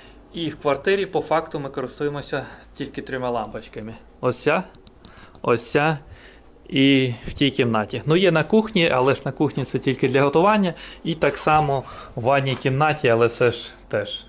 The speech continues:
там раз включив на п'ять хвилин і все. До речі, тут теж є обігрівач, але ми його не включаємо.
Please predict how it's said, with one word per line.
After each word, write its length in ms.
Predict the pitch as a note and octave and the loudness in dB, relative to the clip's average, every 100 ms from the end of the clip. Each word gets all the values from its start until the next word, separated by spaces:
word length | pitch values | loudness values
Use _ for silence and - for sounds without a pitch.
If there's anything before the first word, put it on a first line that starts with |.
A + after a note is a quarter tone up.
| - | -14
там 220 | A2+ G#2 | -8 -2
раз 220 | A2+ A2+ | 0 0
включив 400 | - A#2 - C3+ | -2 -6 -6 -6
на 80 | B2+ | -6
п'ять 220 | A2 G#2+ | -6 -8
хвилин 300 | - A2+ A2 | -4 -4 -2
і 20 | A2 | -2
все. 200 | - A2 | -2 2
До 140 | C#3+ | 2
речі, 280 | C#3 - B2 | 2 0 -6
тут 160 | B2 | -6
теж 260 | - C#3 - | 0 0 0
є 140 | C3+ | -2
обігрівач, 640 | C3 A#2 C3+ C#3 D3+ B3+ - - - - - | -2 -2 0 0 2 0 -2 -16 -20 -20 -10
але 280 | B2+ C3 C3 | -2 2 2
ми 180 | C#3+ F3 | 2 0
його 260 | D#3 D3+ | -2 -2
не 180 | C#3+ C3 | -2 -4
включаємо. 720 | B2+ C#3 B2+ A2+ G2+ G2+ G#2+ | -6 -8 -8 -8 -10 -12 -16